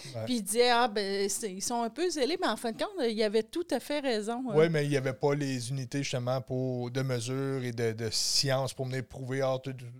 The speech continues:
Speaker 1: de tout doute ces mécanismes-là. Donc,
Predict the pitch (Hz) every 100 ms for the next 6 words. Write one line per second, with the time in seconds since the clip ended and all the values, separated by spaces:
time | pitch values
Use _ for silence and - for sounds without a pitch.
0 | - 139 135 123 - - 139 139 151 143
1 | 131 131 131 117 120 135 - - - -
2 | 143